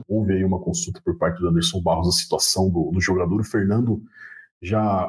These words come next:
acaba fugindo um pouco daquilo que o Palmeiras tem como expectativa pra contratar, que é um jogador mais jovem com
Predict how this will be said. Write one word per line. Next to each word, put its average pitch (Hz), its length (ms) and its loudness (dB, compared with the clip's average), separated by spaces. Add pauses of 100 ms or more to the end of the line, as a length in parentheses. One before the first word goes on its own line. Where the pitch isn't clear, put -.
acaba 113 340 0
fugindo 120 500 0
um 107 80 -2
pouco 113 220 -2
daquilo 110 400 0
que 104 260 0
o 98 80 -2
Palmeiras 104 440 0
tem 107 100 0
como 104 140 0
expectativa 104 600 0
pra 95 120 -2
contratar, 98 460 -2
que - 80 -6
é 113 40 0
um 95 40 2
jogador 104 380 0
mais 98 180 0
jovem 101 460 0
com 104 260 0